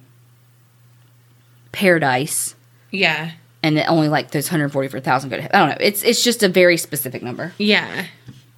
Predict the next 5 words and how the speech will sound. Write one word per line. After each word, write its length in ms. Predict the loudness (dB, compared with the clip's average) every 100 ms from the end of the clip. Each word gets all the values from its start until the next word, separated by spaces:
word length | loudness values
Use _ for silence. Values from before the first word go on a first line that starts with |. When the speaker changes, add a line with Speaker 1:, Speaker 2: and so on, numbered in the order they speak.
| -20 _ _ _ _ _ _ _
Speaker 1:
So 160 | -8 0
that's 240 | 0 0
why. 340 | 0 -2 -2 -12 _ _ _ -2
And 120 | 0
since 220 | 0 -4